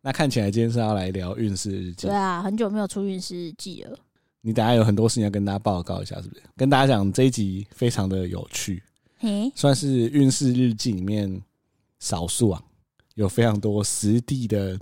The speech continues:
Speaker 1: 走访的一些经验。
Speaker 2: 实际访查。
Speaker 1: 对，实际访查。
Speaker 2: 今天想跟大家分享怎么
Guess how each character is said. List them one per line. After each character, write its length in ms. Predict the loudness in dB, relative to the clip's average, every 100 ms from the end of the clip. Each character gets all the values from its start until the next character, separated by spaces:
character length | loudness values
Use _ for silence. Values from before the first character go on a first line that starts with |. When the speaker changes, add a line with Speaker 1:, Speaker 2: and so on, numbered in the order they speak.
| -6
Speaker 1:
走 240 | -2 -2
访 180 | -2 -4
的 80 | -8 -16
一 80 | -10
些 180 | -8 -6
经 260 | -4 -4
验。 140 | -4 -6 -8
Speaker 2:
实 160 | -14 -10
际 220 | -6 -6
访 200 | -6 -10
查。 320 | -12 -12 -8
Speaker 1:
对， 140 | -6 -4
实 180 | -4
际 160 | -6 -6
访 160 | -8 -10
查。 140 | -12 -16 -6
Speaker 2:
今 80 | 0
天 100 | 2
想 100 | 2
跟 120 | 0
大 100 | 0
家 140 | 0 0
分 240 | 0 0
享 260 | 0 -2 -4
怎 100 |
么 120 | -8